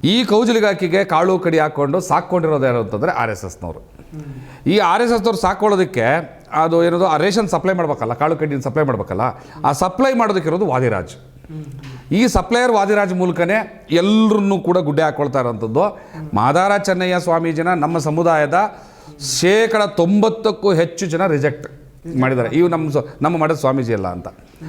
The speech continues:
ಮತ್ತೆ ಮಾದಾರ ಚೆನ್ನಯ್ಯ ಪೀಠ ಶುರುವಾಗಿದ್ದೇ ಕೇವಲ ಇಪ್ಪತ್ತ, ಹತ್ತೊಂಬತ್ತು ಅಥವಾ ಇಪ್ಪತ್ತು ವರ್ಷದ ಕೆಳಗಡೆ. ಮಾದಿಗ ಸಮುದಾಯಕ್ಕೆ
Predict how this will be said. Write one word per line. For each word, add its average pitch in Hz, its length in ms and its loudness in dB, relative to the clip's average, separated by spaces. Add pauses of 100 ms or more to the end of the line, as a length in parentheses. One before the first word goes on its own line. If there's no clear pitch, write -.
(140)
ಮತ್ತೆ 202 160 0
ಮಾದಾರ 175 320 0
ಚೆನ್ನಯ್ಯ 226 260 -2
ಪೀಠ 214 240 -2
ಶುರುವಾಗಿದ್ದೇ 208 600 2
ಕೇವಲ 196 240 0
ಇಪ್ಪತ್ತ, 175 420 -2 (480)
ಹತ್ತೊಂಬತ್ತು 175 400 0
ಅಥವಾ 156 120 0
ಇಪ್ಪತ್ತು 131 300 -2
ವರ್ಷದ 117 160 -4
ಕೆಳಗಡೆ. 95 560 -4 (720)
ಮಾದಿಗ 190 300 4
ಸಮುದಾಯಕ್ಕೆ 185 880 0